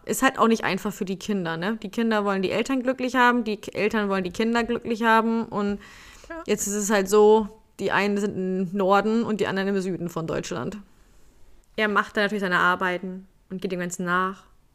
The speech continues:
Speaker 1: und dann switcht es wieder zurück zum Fischmarkt.
Speaker 2: <laughs> Oder
Speaker 1: Auf die andere
Speaker 2: vors
Speaker 1: Seite
Speaker 2: E K H,
Speaker 1: diesmal.
Speaker 2: je nachdem.
Speaker 1: Ja, oder vors E K H. Aber jetzt sind sie richtig auf dem Fischmarkt, jetzt sieht man's auch, den richtigen Fischmarkt da. Und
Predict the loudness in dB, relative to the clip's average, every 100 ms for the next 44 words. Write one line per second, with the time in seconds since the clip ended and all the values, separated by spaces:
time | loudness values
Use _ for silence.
0 | _ -8 -4 -4 -4 -2 2 2 0 -2
1 | -2 -4 -6 -6 -10 -12 -12 -12 -8 -10
2 | -10 -10 0 4 6 6 4 -2 -2 -4
3 | -20 -20 _ -20 -20 -20 -18 -18 -20 -20
4 | -2 4 8 8 8 8 10 10 10 8
5 | 8 6 6 6 6 4 4 -2 -10 -6
6 | 0 0 2 8 8 10 6 6 0 2
7 | 0 4 2 2 -4 -4 -14 -14 -20 -16
8 | -12 -12 -14 -6 0 0 2 -2 0 0
9 | 0 -2 -4 -6 -6 -6 -4 -4 -4 -6
10 | -6 -6 -4 -6 -4 -6 -4 -4 -4 -2
11 | -2 -2 -4 -4 -2 -2 -2 -8 -20 -20
12 | -20 -20 -20 -14 -2 0 0 -2